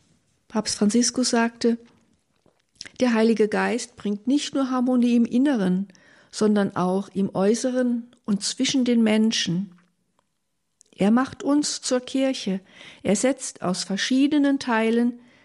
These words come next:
ein einziges harmonisches Gebäude zusammen.“ Schön erklärt das der heilige Paulus, der, als er von der Kirche spricht, oft ein Wort wiederholt, nämlich das Wort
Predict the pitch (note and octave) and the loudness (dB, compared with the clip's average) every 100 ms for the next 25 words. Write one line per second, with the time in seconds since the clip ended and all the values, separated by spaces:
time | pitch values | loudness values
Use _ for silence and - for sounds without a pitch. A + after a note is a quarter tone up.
0 | _ - B3 - G3 G3+ G3+ G#3+ A3+ - | _ -2 0 2 2 2 0 0 0 0
1 | A#3 A3 G3+ A3 A3+ - A3+ - - A#3+ | 0 2 4 4 2 0 -2 -2 -4 -2
2 | A#3 A#3 A#3 A#3 A3 G3+ F3 F3+ F#3 G3 | 2 2 2 -2 -4 -4 -2 -2 -2 -6
3 | _ _ _ _ _ _ _ _ _ _ | _ _ _ _ _ _ _ _ _ _
4 | _ _ _ _ - C#4 C4 - G3 - | _ _ _ _ -2 2 2 0 -2 0
5 | G#3 A#3 B3 G#3 - F#3 G3 G#3 G#3+ G#3+ | 2 2 0 -2 -2 -2 0 0 0 -2
6 | - G3 G#3 A3 G#3 - G#3 G#3 G#3 - | -4 -2 0 2 0 -2 0 0 -2 -6
7 | - - - F#3+ G3 G3+ G#3+ G#3 G3+ - | -20 -20 -4 -2 0 -2 0 0 0 -2
8 | A3+ A#3+ C4 B3 - - B3+ - - - | 0 0 0 -6 -6 -4 -4 -6 -14 -20
9 | _ _ _ C4+ - - _ _ _ _ | _ _ _ -6 -6 -14 _ _ _ _
10 | A3+ B3 G#3+ G3+ G3 - E3+ F3+ F#3+ F#3+ | -2 0 0 0 -2 -4 -4 -2 -4 -4
11 | F3+ - - _ _ _ _ _ - F#3 | -4 -6 -14 _ _ _ _ _ -2 2
12 | G3+ B3+ C4+ - C4+ - G#3 G3+ G#3+ | 4 2 0 -2 -2 -2 0 0 0